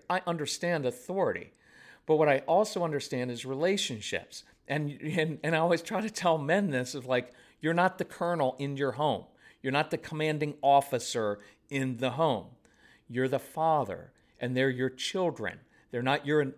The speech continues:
they're not enlisted men and women, right? They're not your recruits. They're your children, human beings. And so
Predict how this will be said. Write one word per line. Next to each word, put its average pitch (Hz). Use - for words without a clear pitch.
they're 135
not 143
enlisted 143
men 110
and 104
women, 104
right? 131
They're 139
not 135
your 151
recruits. 156
They're 107
your 117
children, 151
human 110
beings. 143
And 143
so 143